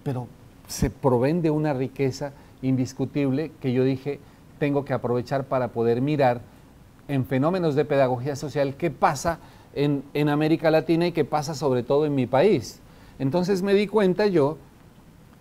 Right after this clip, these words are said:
que este sistema, con todos sus principios que ustedes lo miran allí, <clears throat> de formación musical, como una revolución sin paralelo, una democratización del arte musical,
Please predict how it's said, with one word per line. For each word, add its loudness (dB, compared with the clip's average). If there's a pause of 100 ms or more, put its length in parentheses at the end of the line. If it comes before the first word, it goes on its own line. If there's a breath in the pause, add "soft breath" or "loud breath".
(160)
que 2
este 2
sistema, 2
con -2
todos 4
sus -2
principios 0
que -8
ustedes 0
lo -2
miran -2
allí, -6 (320)
<clears throat> -14
de -2
formación -4
musical, 0 (960)
como 0
una -2
revolución -2
sin -4
paralelo, 2
una -2
democratización -4
del 0
arte -2
musical, 4